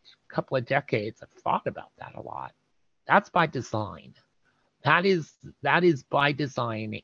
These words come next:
and it's purposeful. S-, we don't create communities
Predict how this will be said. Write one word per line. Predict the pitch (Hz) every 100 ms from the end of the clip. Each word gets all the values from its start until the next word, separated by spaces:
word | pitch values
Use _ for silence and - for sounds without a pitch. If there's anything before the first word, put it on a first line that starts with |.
| -
and | 117
it's | 107 - -
purposeful. | - - 175 - 117 - - _ 65 65 _ _ _ _ _ _
S-, | _ - _ -
we | 123 123 139 156 165 -
don't | - 143 131 131 127 - _ _
create | - 120 107 -
communities | - 120 143 113 - - _ _ - _